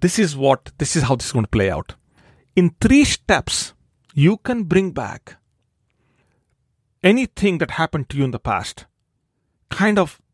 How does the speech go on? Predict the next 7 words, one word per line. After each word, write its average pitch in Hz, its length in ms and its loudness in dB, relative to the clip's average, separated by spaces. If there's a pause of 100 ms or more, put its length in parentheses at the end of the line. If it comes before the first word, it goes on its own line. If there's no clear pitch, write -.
(360)
bring 165 260 2
it 160 140 0
back 165 240 0 (280)
into 147 260 0
your 135 160 6 (140)
current 156 320 0
situation 113 680 -6